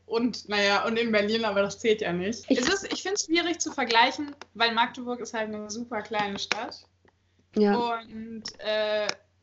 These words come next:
Speaker 1: ich hab halt vorher nur in Großstädten <laughs> gewohnt. Äh, in, ja, und deswegen ist da sowieso ein kompletter Unterschied einfach von der Struktur und so. Ist halt super viel Leerstand hier.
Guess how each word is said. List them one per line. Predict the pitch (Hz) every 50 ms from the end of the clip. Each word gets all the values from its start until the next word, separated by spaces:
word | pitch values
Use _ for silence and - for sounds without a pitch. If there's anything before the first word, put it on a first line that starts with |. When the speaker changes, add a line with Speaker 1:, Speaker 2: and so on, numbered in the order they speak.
| _ - - - _
Speaker 1:
ich | 226 - -
hab | 247 233
halt | 262 247 214 - -
vorher | 233 - 233 233 226
nur | 226 220
in | 220 220
Großstädten | 202 - - 220 233 247 - - - 226 247 - - - 233 -
<laughs> | -
gewohnt. | - 254 247 - 254 247 262 - 330 311 339 320 - - - - 440 480 - - - 698 427 392 349 320 - _ _ _ _
Äh, | - - 220 233 233 220 - -
in, | 226 233 214 202 - - - - - -
ja, | - 214 208 202 196 196 196
und | - 214 220 214 214 214 214 - - -
deswegen | 226 214 - 226 233 240 240 240 233 214 - - - _ _ _ _
ist | - - 254 - -
da | 262
sowieso | 233 220 247 269 269 262 254 214 196 202 202 202
ein | 202 - - 202 208 208 196 - - - _ - - _ _
kompletter | - - 226 214 220 226 233 269 285 - 214 190 - -
Unterschied | 185 196 196 208 208 196 - - 202 190 190 185 190 190 190 - - - _ _ _ -
einfach | - 196 196 202 196 208 196 196 196 196 - _ _ _ _ - - - -
von | 233 220
der | 214 214 214
Struktur | - 226 208 214 - 240 233 226
und | 220 220 202
so. | 214 214 214
Ist | 214 214 220
halt | 202 202
super | 196 214 220 - 254 233
viel | - - 214 208
Leerstand | 202 196 202 202 202 208 214 226 247 - - - 233 226 233 247 247 247 -
hier. | 254 247 247 254 262 262 262 269 262 -